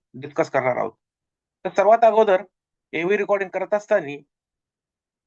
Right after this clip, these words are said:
प्रथम प्रतिसाद करता, ज्यालाच आपण आपल्या टेक्निकल भाषामध्ये फर्स्ट रिस्पॉन्डर म्हणतो, त्याच्यासाठी किंवा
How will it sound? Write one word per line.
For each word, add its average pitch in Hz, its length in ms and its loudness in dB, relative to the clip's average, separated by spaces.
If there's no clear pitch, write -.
प्रथम 233 340 -4
प्रतिसाद 202 640 -2
करता, 156 400 0
ज्यालाच 170 460 -2
आपण 170 360 -4
आपल्या 160 360 0
टेक्निकल 170 460 -6
भाषामध्ये 151 540 -2
फर्स्ट 220 220 0
रिस्पॉन्डर 165 500 -2
म्हणतो, 147 460 0
त्याच्यासाठी 190 920 0
किंवा - 800 -6